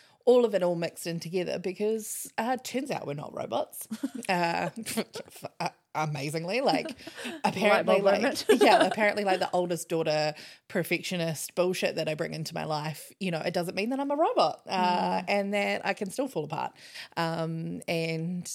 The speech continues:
Speaker 1: that was the big lesson that I have learnt this year, I think is probably the best one.
Speaker 2: Right.
Speaker 1: Um, and that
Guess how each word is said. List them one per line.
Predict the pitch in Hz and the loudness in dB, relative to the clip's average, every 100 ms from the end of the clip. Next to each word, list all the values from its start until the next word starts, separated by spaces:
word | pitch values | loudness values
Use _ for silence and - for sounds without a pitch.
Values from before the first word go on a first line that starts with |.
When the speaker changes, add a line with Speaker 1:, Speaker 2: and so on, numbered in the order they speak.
| - | -2
Speaker 1:
that | 165 - | -2 -2
was | 175 165 | -6 -6
the | 170 | -8
big | 165 | -6
lesson | 165 156 175 | -4 -6 -6
that | 160 160 | -6 -4
I | |
have | 156 160 | -4 -6
learnt | 160 - - - | -6 -8 -12 -10
this | 233 - | -10 -8
year, | - 185 - | -12 -14 -12
I | 208 | -10
think | 202 180 185 | -8 -8 -10
is | 180 | -8
probably | 185 202 - - | -6 -6 -6 -6
the | 214 | -6
best | 220 - | -8 -8
one. | 302 403 - - 294 | -8 -10 -16 -20 -20
Speaker 2:
Right. | 294 370 285 - 185 190 | -20 -20 -16 -8 -6 -6
Speaker 1:
Um, | 185 190 202 - | -6 -8 -10 -2
and | 208 220 | -2 0
that | 220 - | -2 -6